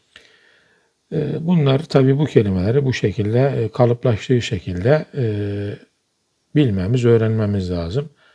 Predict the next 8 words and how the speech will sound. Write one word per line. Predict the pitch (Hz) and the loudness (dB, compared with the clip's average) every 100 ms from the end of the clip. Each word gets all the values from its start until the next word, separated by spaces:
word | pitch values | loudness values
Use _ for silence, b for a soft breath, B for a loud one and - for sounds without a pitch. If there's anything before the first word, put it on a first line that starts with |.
| b - | b -6
Bunları | 127 104 98 | -4 -2 -4
siz | 104 131 123 | -4 -6 0
defterinize | 123 107 - 95 104 139 139 b b b b b | -2 -2 -4 -4 0 -2 -2 b b b b b
te-, | 151 160 120 107 | -6 -4 -4 -2
e, | |
birkaç | 113 120 127 113 - 127 | -2 -2 -2 -2 -6 -6
kere | 113 98 98 | -4 -2 0
yazınca | 113 101 90 90 143 | 0 0 -4 -2 -2